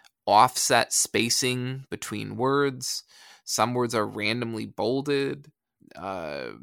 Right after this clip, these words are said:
this narrative that this man is, is going through, sometimes he sort of has to ask himself, "Oh, what's the word? Oh, that's the word." And then it repeats the word,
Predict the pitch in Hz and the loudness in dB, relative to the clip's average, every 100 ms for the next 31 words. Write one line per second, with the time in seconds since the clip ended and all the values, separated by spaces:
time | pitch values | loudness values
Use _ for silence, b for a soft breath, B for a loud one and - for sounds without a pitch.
0 | - 110 117 117 117 117 120 117 117 113 | -12 -8 -6 -2 2 2 2 0 -4 -6
1 | 113 113 120 113 110 110 - - 113 120 | -8 -8 -8 -8 -8 -8 -8 -10 -12 -2
2 | 123 131 127 - 120 120 117 123 B B | 0 0 -4 -6 -4 -4 -4 -6 B B
3 | B _ - 123 123 117 - 117 107 107 | B _ -6 -4 -2 -4 -6 -8 -8 -8
4 | 107 110 104 95 98 - - - - 110 | -6 -6 -6 -8 -8 -8 -6 -4 2 2
5 | 120 - 113 - 107 - 120 120 110 113 | 2 -6 -6 -4 -4 -2 0 0 2 0
6 | - - 123 135 127 123 117 107 107 110 | 0 -6 -4 -2 -2 0 2 2 2 2
7 | 110 - 90 98 78 78 80 107 107 101 | 0 -2 -6 -4 -4 -4 -8 -6 -4 -4
8 | 101 - - 110 - 123 - 117 120 117 | -6 -8 -10 -14 -8 -6 -6 -6 0 2
9 | 113 113 | 2 0